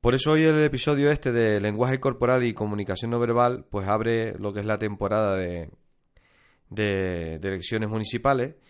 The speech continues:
y que puede, pues, complementar ya los otros veinte podcasts anteriores, que todavía no me creo yo, pues, que haya sido capaz de grabar, pues, con este veintiún episodio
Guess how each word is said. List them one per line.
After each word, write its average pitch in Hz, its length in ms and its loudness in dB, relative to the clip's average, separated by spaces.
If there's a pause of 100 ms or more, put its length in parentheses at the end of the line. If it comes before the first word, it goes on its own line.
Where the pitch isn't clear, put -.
(960)
y 147 140 -4
que 147 120 0
puede, 151 760 4
pues, 110 500 0 (840)
complementar 117 1000 2
ya 110 180 4
los 107 160 0
otros 101 480 -2
veinte 117 560 -2
podcasts 110 400 -2
anteriores, 107 480 -2
que - 100 -6
todavía 95 360 -4
no 101 100 -4
me 92 160 -4
creo 95 200 -2
yo, 95 320 -4 (1300)
pues, - 160 -2
que 107 100 -2
haya 107 140 2
sido 107 200 -2
capaz 98 260 0
de 107 80 -2
grabar, 95 360 2 (540)
pues, - 140 -4
con 104 100 -4
este 104 160 -4
veintiún 98 440 -2
episodio 117 640 -2